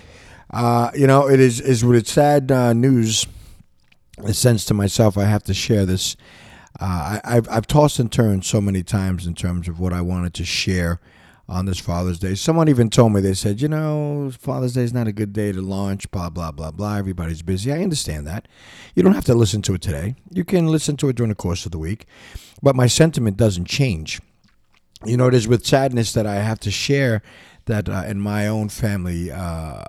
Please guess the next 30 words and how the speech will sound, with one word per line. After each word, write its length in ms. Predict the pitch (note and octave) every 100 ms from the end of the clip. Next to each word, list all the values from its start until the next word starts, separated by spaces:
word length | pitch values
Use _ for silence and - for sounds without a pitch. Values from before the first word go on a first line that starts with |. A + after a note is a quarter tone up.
| -
my 240 | A2 G#2+
wife, 640 | G2 A2 B2+ F#2 - - - _ _ _ _
uh, 460 | F#2 F2 E2+ D#2+ F#2+
just 260 | G2+ F#2+
recently, 540 | F#2 F2+ F2 E2+ E2+ E2
uh, 200 | F#2 F2+
lost 380 | F2 F2 F#2
her 160 | - G2+
father. 320 | - E2+ D#2
Her 140 | E2+ F#2+
father 340 | - E2+ D#2+
went 200 | D#2 D#2+
home. 280 | F#2+ F2 D#2 _ - - _ _ -
And 600 | G2 G2 F#2+ F#2 F#2 F#2+
it 320 | G#2 G2+ A2+ A#2
is 140 | A2
very 340 | G2 G#2+ G#2+
emotional. 640 | G2+ F#2+ G2 G#2 - F2 E2
And 260 | F#2 F#2
this 220 | G2 G#2+ G2
is 140 | F2+
her 260 | - G#2+ G2+
first 480 | - G#2 F#2 F2
Father's 480 | - G2 G2+ F#2+ E2+
Day, 340 | E2 D2+ D2 F2+ _ _ _ _ _ _ _ -
um, 320 | G2 F2 E2+
without 320 | F2+ F#2 E2+
her 100 | D#2
father. 520 | - F#2+ F2+ E2+ D2+ -
And 460 | - F#2+ F#2 F2+